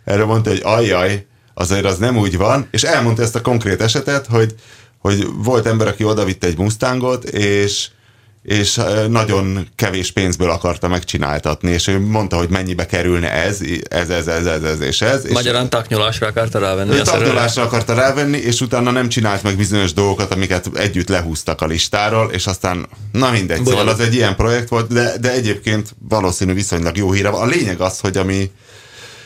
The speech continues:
Speaker 1: tehát ami a legnagyobb bajai voltak a Kugárnak, az egyik a váltója, hogy nem váltott föl, és nem váltott vissza,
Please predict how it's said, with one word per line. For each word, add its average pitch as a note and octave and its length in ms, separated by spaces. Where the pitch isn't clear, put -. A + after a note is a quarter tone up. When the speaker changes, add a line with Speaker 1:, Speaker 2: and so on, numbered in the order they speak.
Speaker 1:
tehát G2 160
ami G#2+ 160
a G#2+ 40
legnagyobb A#2 400
bajai G2 300
voltak F2+ 340
a D2+ 60
Kugárnak, A2 500
az E2+ 100
egyik E2+ 180
a E2+ 60
váltója, F2 540
hogy D#2+ 140
nem E2 200
váltott D2+ 340
föl, F2 280
és D2+ 160
nem D2+ 180
váltott C#2 340
vissza, A2 600